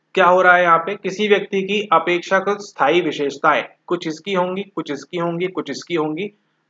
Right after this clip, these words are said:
को संदर्भित करता है जो उसे दूसरों से अलग बनाती है। क्या बनाती है अलग? इंटेलिजेंस, बुद्धिमत्ता, बुद्धिमत्ता, personality, व्यक्तित्व या फिर aptitude, कौशल, D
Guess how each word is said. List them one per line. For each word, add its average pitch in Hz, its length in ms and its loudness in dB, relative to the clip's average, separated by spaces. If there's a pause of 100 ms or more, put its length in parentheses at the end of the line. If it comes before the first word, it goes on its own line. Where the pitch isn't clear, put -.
को 208 100 4
संदर्भित 190 520 2
करता 185 280 4
है 196 200 0
जो 175 140 0
उसे 180 300 -2
दूसरों 156 380 -4
से 170 300 -6
अलग 151 200 2
बनाती 147 420 -2
है। 123 60 -8 (380)
क्या 156 200 6
बनाती 160 380 0
है 160 120 0
अलग? 160 400 0 (420)
इंटेलिजेंस, 190 680 0
बुद्धिमत्ता, 170 720 2 (720)
बुद्धिमत्ता, 160 600 0 (300)
personality, 156 600 2
व्यक्तित्व 180 440 -4
या 147 180 4
फिर 147 280 -4
aptitude, 160 440 -4
कौशल, 170 420 2 (240)
D 190 60 0